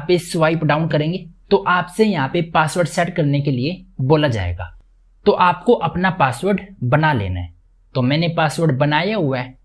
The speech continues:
तो चलिए मैं यहाँ पे अपना पासवर्ड डाल लेता हूँ।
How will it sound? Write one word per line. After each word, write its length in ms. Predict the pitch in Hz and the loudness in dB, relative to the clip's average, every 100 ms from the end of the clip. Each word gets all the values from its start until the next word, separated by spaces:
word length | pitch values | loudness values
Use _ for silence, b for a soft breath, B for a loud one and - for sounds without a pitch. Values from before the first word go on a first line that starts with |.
| _ _ _ - | _ _ _ -4
तो 80 | |
चलिए 340 | 143 170 180 208 | -2 0 2 2
मैं 140 | 214 | 2
यहाँ 260 | 208 147 123 | 0 -2 -2
पे 80 | 170 | -4
अपना 360 | 170 - 160 170 | -4 -4 -2 -2
पासवर्ड 500 | 165 110 113 165 180 - - _ - | -2 -4 -4 -2 -2 -2 -14 _ -4
डाल 240 | 113 135 139 | 0 2 0
लेता 320 | 95 - - | -2 -8 -14
हूँ। 180 | 92 | -16